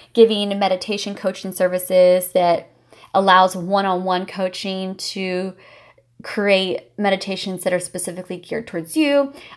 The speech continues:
I was gonna do classes, like, meditation classes where you can come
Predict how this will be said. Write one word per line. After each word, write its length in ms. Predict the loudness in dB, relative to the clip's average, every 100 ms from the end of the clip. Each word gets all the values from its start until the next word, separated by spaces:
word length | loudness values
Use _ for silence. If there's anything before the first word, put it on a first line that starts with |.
| 0
I 120 | 0
was 160 | 0
gonna 240 | -4 -6 -8
do 580 | -8 -4 -2 0 -2 -6
classes, 500 | 2 4 4 0 -6
like, 120 | -4
meditation 500 | -4 -4 -6 -8 -8
classes 480 | -6 -2 -2 -2 -6
where 100 | -6
you 80 | -8
can 160 | -10 -10
come 460 | -4 -2 -2 -4